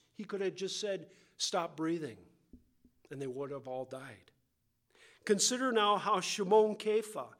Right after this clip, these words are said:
Simon Peter, in Matthew twenty-six fifty-one through fifty-three, at, it says at the same time, "At the one of the men with Yeshua reached out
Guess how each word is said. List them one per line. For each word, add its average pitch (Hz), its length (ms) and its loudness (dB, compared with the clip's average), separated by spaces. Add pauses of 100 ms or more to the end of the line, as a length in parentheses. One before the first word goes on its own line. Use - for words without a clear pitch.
(420)
Simon 226 460 2
Peter, 196 500 -4 (240)
in 165 140 -4
Matthew 190 320 0
twenty-six 208 580 -2
fifty-one 190 640 -2 (240)
through 190 120 -6
fifty-three, 180 840 -4 (520)
at, 202 140 0 (880)
it 190 120 0
says 208 400 4 (320)
at 175 100 -4
the 185 160 -4
same 208 380 0
time, 170 420 -4 (540)
"At 196 120 -2
the 196 80 4
one 226 300 6
of 247 220 -4
the 226 100 2
men 165 480 -2
with 208 260 -2
Yeshua 190 480 -2
reached 254 360 -4
out 233 340 2